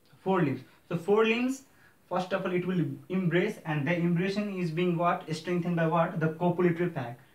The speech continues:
pad. Then what happens? This or this copulatory positions remains for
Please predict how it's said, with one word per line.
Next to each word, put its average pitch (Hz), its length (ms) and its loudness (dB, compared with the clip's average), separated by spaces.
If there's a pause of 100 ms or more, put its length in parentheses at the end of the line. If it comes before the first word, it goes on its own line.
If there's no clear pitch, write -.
(220)
pad. 107 300 -6 (960)
Then 208 380 -2
what 208 180 2
happens? 160 540 0 (800)
This 233 380 -6 (300)
or 165 180 2
this 262 260 -2
copulatory 208 600 -2
positions 190 500 -2
remains 185 300 -2
for 208 220 -6